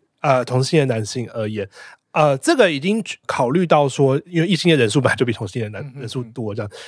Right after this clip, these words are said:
Speaker 1: 根据我身边的随便取样，我大概取样了五十个异性恋工程师跟五十个，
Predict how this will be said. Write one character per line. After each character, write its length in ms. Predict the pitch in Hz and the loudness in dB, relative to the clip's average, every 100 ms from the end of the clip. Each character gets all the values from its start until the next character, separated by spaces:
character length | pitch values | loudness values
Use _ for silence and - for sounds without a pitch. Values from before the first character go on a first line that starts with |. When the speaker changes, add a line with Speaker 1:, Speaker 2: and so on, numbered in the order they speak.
| - - | -4 0
Speaker 1:
根 120 | 254 | 2
据 120 | 247 | 2
我 160 | 139 117 | 0 0
身 200 | 190 196 | 0 2
边 220 | 196 185 | 2 2
的 160 | 139 - _ - | 0 -2 _ -6
随 180 | - | -2
便 180 | 143 180 | 2 0
取 200 | 139 - | -2 0
样， 180 | 123 127 | 0 0
我 60 | 117 | 0
大 100 | 147 | 0
概 100 | 147 | 0
取 200 | - 135 | -2 -2
样 120 | 135 | -2
了 140 | 110 - _ - | -4 -8 _ -6
五 140 | 139 | -4
十 200 | - 143 | -2 0
个 240 | 156 143 | 2 2
异 140 | 131 180 | 0 0
性 80 | 170 | 0
恋 100 | 143 | 2
工 160 | 147 | 2
程 140 | 147 127 | 0 -2
师 160 | 139 | 0
跟 160 | 147 147 | 0 0
五 140 | 131 | -2
十 160 | 113 123 | -2 0
个， 200 | 127 | 0